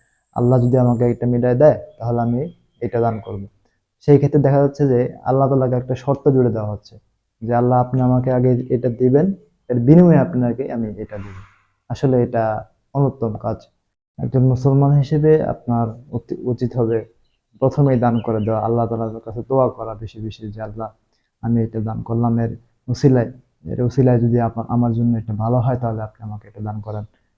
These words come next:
আর যদি আল্লাহ তাআলা আপনাকে দান করেন, তা আলহামদুলিল্লাহ।" কিন্তু এটাকে শর্ত জুড়ে না দেওয়া, এটা অনুচিত, অনুত্তম কাজ।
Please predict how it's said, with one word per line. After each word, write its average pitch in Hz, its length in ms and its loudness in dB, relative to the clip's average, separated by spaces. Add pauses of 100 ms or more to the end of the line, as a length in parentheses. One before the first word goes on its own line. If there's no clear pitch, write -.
(380)
আর 139 120 4
যদি 131 180 4
আল্লাহ 127 200 4
তাআলা 123 200 2
আপনাকে 117 320 -4
দান 110 220 -6
করেন, 107 280 -12 (280)
তা 117 80 -4
আলহামদুলিল্লাহ।" 107 760 -6
কিন্তু 127 300 0
এটাকে 123 520 -2 (140)
শর্ত - 320 -4
জুড়ে 123 220 2
না 113 140 0
দেওয়া, 107 280 -6 (240)
এটা 139 380 2 (160)
অনুচিত, 135 520 0
অনুত্তম 123 440 0
কাজ। 110 200 -4